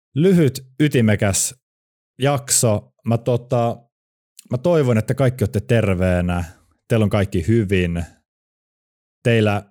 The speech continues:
teillä on kesäksi jotain suunnitelmia, että ei välttämättä ole lomautukset na-, napsahtanut omaan nilkkaan, koska tota, mullakin on, on muutamia kavereita ja tuttuja ystäviä, keille on sitten vähän huono pitsake käynyt, niin on voinut mennä ihan sitten koko kesäajan työpaikat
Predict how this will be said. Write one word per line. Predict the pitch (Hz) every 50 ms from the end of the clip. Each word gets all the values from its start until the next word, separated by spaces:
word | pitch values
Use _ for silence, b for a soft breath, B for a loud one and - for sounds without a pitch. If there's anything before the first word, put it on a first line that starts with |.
| _ _ -
teillä | 131 120 113 107
on | 101 101
kesäksi | 123 117 110 123 101 - - - 120
jotain | 110 - 110 98 95 92
suunnitelmia, | - 104 98 98 95 92 - 95 90 90 90 90 90
että | 85 - - 104
ei | 90 104 107 104 92
välttämättä | 110 110 101 - 101 98 95 98 - 104
ole | 101
lomautukset | 107 113 110 104 98 92 87 95 - - 95 - -
na-, | 107 104 104 - -
napsahtanut | 117 117 113 - - 107 95 - - 101 92 92 87 -
omaan | 110 110 107 101 95 92 95
nilkkaan, | 101 107 98 95 - _ - 95 87 87 85
koska | 90 87 85 - - 92 87
tota, | - 87 87 - - 95 90 B B B B B B B B -
mullakin | 110 110 107 95 101
on, | 95 90 - _ _ _ -
on | 113 120 117 113
muutamia | 117 120 120 104 107 101 98 95 95
kavereita | - 113 101 101 95 95 92 92 82 101
ja | 92
tuttuja | - - 113 101 _ - - 98 95
ystäviä, | 98 104 98 - - 95 92 90
keille | 87 - 98 92 95 95
on | 90
sitten | 90 - - 95 90
vähän | 98 92 90
huono | 113 110 98 92
pitsake | - 98 - 98 87 90 90
käynyt, | - - 107 101 92 90 90 87
niin | 90 90 90
on | 87
voinut | 92 98 113 147 170 196
mennä | 170 135 120 113
ihan | 104 98 101 90
sitten | - 101 - - -
koko | - - 95 - 101 92
kesäajan | - 113 104 98 - 101 90 90 90 90 87 87 90
työpaikat | - - 104 98 90 - - 95 90 90 85 - 87 - - -